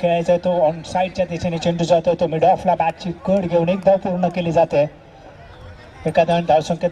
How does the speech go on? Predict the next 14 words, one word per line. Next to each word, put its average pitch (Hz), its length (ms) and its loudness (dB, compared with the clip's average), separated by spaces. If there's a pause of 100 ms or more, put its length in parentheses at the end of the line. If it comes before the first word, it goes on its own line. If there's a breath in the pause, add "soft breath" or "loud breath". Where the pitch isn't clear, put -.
भर 151 160 2
पडते, 170 280 0
धावसंख्या 160 400 0
जाऊन 160 200 0
पोहोचते 160 360 -4
ती 160 120 -10
मात्र 151 280 -2
पंचवीस. 170 440 -2
एक 214 220 -2
चेंडू 214 260 -2
शिल्लक 170 340 0
आहे, 143 120 4 (3000)
धावसंख्या 160 560 2
आहे 147 100 2